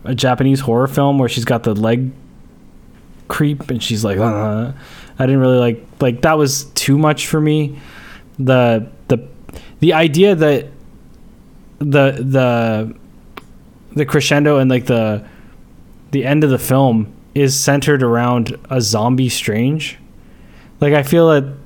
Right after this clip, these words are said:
like, like, that's, you know, and I, and maybe it does highlight America as the hero in the moment. Um, and I really dug America Chavez, and I really dug her character and the actress who played her. Like, I thought she was perfect for it.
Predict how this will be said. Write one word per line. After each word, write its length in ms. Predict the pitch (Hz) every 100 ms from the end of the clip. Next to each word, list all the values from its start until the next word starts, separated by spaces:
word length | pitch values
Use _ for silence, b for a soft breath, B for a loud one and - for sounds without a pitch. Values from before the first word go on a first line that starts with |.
| - -
like, 440 | 151 151 139 135 - - - - - - - - - - -
like, 200 | 160 143
that's, 240 | 180 175 127 98 -
you 160 | 123 156
know, 360 | 139 135 135 -
and 140 | - 175
I, 40 |
and 180 | 160 180
maybe 260 | 190 214 202
it 100 | 147
does 180 | 151
highlight 400 | 139 135 147 156
America 420 | 127 127 131 135 139
as 200 | 127 120
the 60 |
hero 540 | 113 131 139 151 160 139
in 140 | 160
the 60 | 160
moment. 480 | 160 170 180 160 - B B B B B B B -
Um, 540 | 131 123 113 104 - - - -
and 100 | 156
I 40 |
really 260 | 160 165 160
dug 280 | 135 139 147
America 400 | 143 147 147 151
Chavez, 400 | 156 147 156 151
and 100 | 127
I 20 |
really 220 | 127 127
dug 200 | 123 120
her 120 | 123
character 320 | 113 117 117 131
and 80 | 110
the 40 |
actress 320 | 107 117 117
who 80 | 117
played 240 | - 107
her. 240 | 120 131 147 139
Like, 120 | 123
I 40 |
thought 140 | 120 127
she 80 | 113
was 80 |
perfect 380 | - 113 110 139
for 240 | 139 156 160
it. 200 | 165